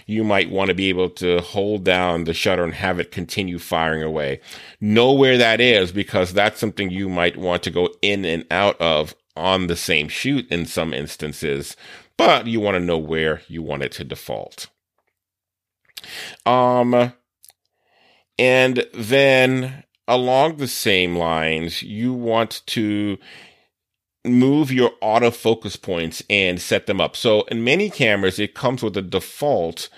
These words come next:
autofocus, um, where the camera selects the autofocus point for you. It looks like a blank, um, card, but you wanna be able to set it to single autofocus point or some other. And if you want to hear more about this, I talked about this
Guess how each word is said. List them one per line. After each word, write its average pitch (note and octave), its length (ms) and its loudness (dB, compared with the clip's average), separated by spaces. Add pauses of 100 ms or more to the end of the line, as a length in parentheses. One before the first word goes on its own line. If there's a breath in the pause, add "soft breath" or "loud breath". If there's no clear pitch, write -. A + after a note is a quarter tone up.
(460 loud breath)
autofocus, F2+ 1200 2 (420 loud breath)
um, F2 600 4
where G2 420 4
the F2+ 140 -2
camera G#2 380 -2
selects F#2 360 -2
the G#2 120 -2
autofocus F2 580 -2
point E2 280 -4
for D#2+ 220 -4
you. C#2 140 0
It D2 80 -2
looks G2+ 240 -4
like F#2+ 160 0
a F2+ 100 2
blank, E2+ 640 -2 (560 loud breath)
um, D#2 400 2 (100)
card, D#2+ 640 0 (500 loud breath)
but A#2 200 2
you C3 240 0
wanna D3+ 240 2
be A2 180 4
able G2+ 160 2
to G2+ 100 -8
set G#2 220 2
it F#2+ 120 -2
to F#2+ 120 -2
single B2 480 0
autofocus G2 640 0
point F#2 260 -4
or G2 120 -4
some A#2 280 0
other. F2+ 420 2
And G#2+ 140 0
if F#2+ 180 0
you G2 100 -6
want G2 280 0
to F#2 80 -6
hear F#2+ 160 0
more F2 220 0
about D#2 260 0
this, G#2 240 4
I F2 120 4
talked F2+ 300 -2
about D#2 280 -4
this E2+ 260 -2